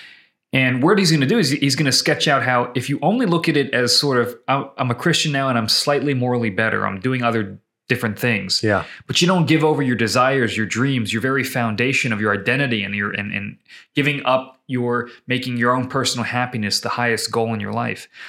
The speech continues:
Speaker 1: Until you fully give over yourself, you're always gonna sort of resent Christianity. You're, you're gonna be a person that's split into two.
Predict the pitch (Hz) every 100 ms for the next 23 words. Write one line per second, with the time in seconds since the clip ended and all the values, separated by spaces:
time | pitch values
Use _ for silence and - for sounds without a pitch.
0 | - 113 220 208 - 175 139 139 131 165
1 | 160 123 - 110 104 117 143 180 175 156
2 | 131 156 131 107 110 101 110 123 127 -
3 | - _ _ _ _ - 123 - 110 101
4 | 98 117 127 135 135 120 131 131 117 110
5 | 107 - _ - 143 143 120 - - -
6 | 151 143 120 107 - 131 101